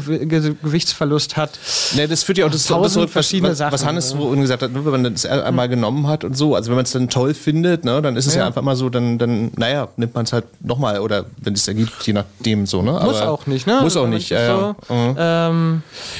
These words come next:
Speaker 2: Ähm, ich würde dich noch was fragen, und zwar, ich hab gelesen, ähm, dass es eine amerikanische Studie gibt, die sagt, also jeder zweite schwule Mann hat also in dieser Studie gesagt, er würde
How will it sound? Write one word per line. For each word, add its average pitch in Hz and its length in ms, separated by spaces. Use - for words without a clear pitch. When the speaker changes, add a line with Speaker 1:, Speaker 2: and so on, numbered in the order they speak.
Speaker 2:
Ähm, 156 400
ich 143 140
würde 196 120
dich 196 60
noch 180 100
was 175 220
fragen, 175 340
und 151 120
zwar, 139 200
ich - 140
hab 160 160
gelesen, 151 600
ähm, 131 580
dass 117 360
es 139 100
eine 127 320
amerikanische 127 560
Studie 135 320
gibt, 143 240
die 135 100
sagt, 120 460
also 120 220
jeder 120 340
zweite 107 500
schwule 127 300
Mann 117 320
hat 131 140
also 120 140
in 127 140
dieser 139 180
Studie 131 280
gesagt, 123 240
er 113 140
würde 127 240